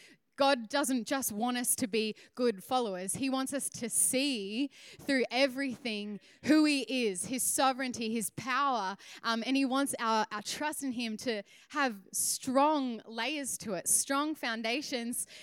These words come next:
so that when, when we're questioned of God's goodness, we're like, "Yeah, but I, I know you're thinking that, but I've seen him do this, and I've seen him do this, and he didn't necessarily do what I asked. He did better. Um, he didn't do what they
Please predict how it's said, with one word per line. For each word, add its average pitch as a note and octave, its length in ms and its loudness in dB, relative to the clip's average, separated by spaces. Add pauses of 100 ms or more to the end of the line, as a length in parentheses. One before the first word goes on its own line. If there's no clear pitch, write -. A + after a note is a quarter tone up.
(120)
so D#4 200 4
that C4 280 4
when, C#4 420 2
when C4 220 0
we're A#3 140 0
questioned D#4+ 640 0
of G#3+ 140 -4
God's G3+ 300 -2
goodness, G3+ 540 -4 (200)
we're D#4+ 120 4
like, D4+ 200 0
"Yeah, E4 300 4
but A#3+ 340 -2 (240)
I, C#4 180 0
I D4 120 0
know F#4+ 160 4
you're D4 160 2
thinking C4 420 -4
that, F3+ 240 -6
but C4 180 0 (560)
I've B3 120 -4
seen C#4+ 200 2
him A#3 100 -2
do A#3 200 -6
this, F4 480 2
and C4+ 180 -2
I've B3 120 -2
seen C4+ 240 2
him B3 100 0
do B3+ 220 0
this, D#4+ 440 0 (240)
and C4 140 0
he D4+ 100 4
didn't D4+ 240 4
necessarily C#4+ 680 0
do C#4 180 0
what B3 140 2
I G#3+ 180 2
asked. D#4 400 4
He A#3+ 140 -2
did G#3 180 -4 (160)
better. E4 460 4 (240)
Um, B3 160 2
he D#4 160 6
didn't D#4+ 240 6
do D4+ 200 2
what A3+ 240 2
they C4 200 4